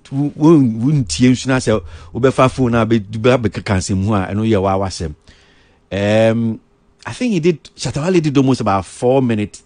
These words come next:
thirty something second. And wohwɛ Shatta Wale pedigree na, I think,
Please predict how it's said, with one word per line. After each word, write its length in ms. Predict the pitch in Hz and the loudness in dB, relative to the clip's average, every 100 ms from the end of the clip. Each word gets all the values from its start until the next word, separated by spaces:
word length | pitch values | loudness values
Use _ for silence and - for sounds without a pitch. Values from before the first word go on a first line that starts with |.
| - | -8
thirty 420 | 123 - 107 92 | -6 -4 -6 -6
something 420 | - 113 113 117 | -6 -4 -2 -4
second. 540 | 104 98 - 73 - - _ _ _ _ _ _ _ - | -2 -6 -6 -12 -12 -20 _ _ _ _ _ _ _ -6
And 480 | 120 127 131 117 - _ _ _ _ _ - | -2 0 0 -2 -10 _ _ _ _ _ -2
wohwɛ 440 | 214 - 214 214 | -2 0 -4 -4
Shatta 260 | 139 127 123 | -6 -4 -2
Wale 200 | 131 120 | -2 -2
pedigree 480 | 120 110 90 95 | -4 -6 -6 -8
na, 220 | 92 90 - _ _ _ _ _ _ | -6 -8 -10 _ _ _ _ _ _
I 220 | - 98 107 | -16 -12 -12
think, 760 | - - 170 175 175 165 - | -16 -6 -4 -2 -4 -6 -10